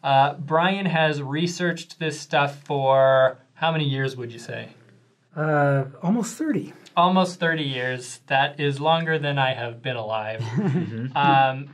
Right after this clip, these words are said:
Speaker 1: he is the founder of the website Joseph Smith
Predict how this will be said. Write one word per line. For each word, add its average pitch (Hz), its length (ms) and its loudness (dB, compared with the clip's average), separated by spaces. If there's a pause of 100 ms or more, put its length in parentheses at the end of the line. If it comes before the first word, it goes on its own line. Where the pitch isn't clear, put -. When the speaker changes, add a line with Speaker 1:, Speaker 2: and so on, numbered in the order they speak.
Speaker 1:
he 165 220 -2
is 156 580 0
the 143 440 -2
founder 151 520 -2
of 139 400 -4
the 135 220 -2
website 143 540 -4
Joseph 143 280 -6
Smith 143 320 -8